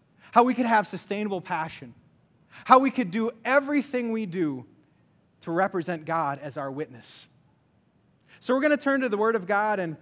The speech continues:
and we have a different approach. I want to explain it a little bit. Usually when you come to Amazing Love, we just stay in one section of Scripture. There's a reason we do that.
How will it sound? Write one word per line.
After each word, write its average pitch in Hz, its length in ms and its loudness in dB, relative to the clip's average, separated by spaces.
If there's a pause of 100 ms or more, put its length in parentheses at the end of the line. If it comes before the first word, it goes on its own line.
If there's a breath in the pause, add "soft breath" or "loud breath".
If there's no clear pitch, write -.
(500 soft breath)
and 233 100 2
we 262 80 8
have 302 80 10
a 311 60 0
different 302 240 2
approach. 233 400 0
I - 20 2
want 233 140 0
to 226 40 0
explain 220 360 -4
it 208 60 -2
a 190 40 2
little 170 180 0
bit. 143 200 -4
Usually 294 480 0
when 254 120 2
you 233 60 -2
come 233 200 2
to 226 40 -2
Amazing 208 320 -2
Love, 180 320 2 (260 loud breath)
we 214 120 0
just 254 180 -2
stay 254 200 2
in 202 100 0
one 220 160 0
section 226 360 -6
of 170 80 -6
Scripture. 180 400 -6
There's 190 200 -2
a 214 60 -4
reason 254 260 -2
we 220 100 0
do 196 140 -4
that. 131 220 -6